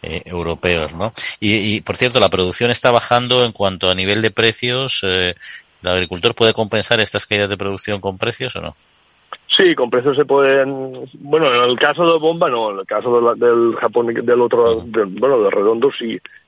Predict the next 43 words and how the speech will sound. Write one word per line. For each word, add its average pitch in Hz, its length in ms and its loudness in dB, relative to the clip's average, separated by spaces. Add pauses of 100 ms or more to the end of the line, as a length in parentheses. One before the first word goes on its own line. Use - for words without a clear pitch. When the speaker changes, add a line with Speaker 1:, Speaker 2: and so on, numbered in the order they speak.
(100)
Speaker 2:
sí - 100 -10
que 120 80 0
lo 113 120 2
podemos 113 300 2
compensar 117 420 0
porque 120 180 0 (200)
el, 110 180 -6
el 120 80 -4
precio 113 240 -2
está 110 140 0
subiendo 113 460 0
y 120 60 2
entonces 110 360 -2
sí 120 80 -2
que 113 100 0
se 113 100 0
puede 107 180 0
compensar, 104 380 -2
pero 110 200 2
es 104 140 0
que 120 160 0 (460)
en 123 140 0
el 123 80 2
arroz 117 320 2
bomba 123 300 2
es 120 240 -4
tan 127 240 -2
poquita 127 420 0
la 113 120 2
producción 113 500 -2
que 123 80 -2
aunque 107 260 -2
te 110 100 -2
lo 107 120 0
paguen 110 380 0 (120)
el 127 320 0 (180)
cuatro 120 340 2
veces 117 280 2
más, 117 280 -2 (260)
es - 200 -2
imposible 117 540 2
de 107 80 2
compensar. 101 560 -2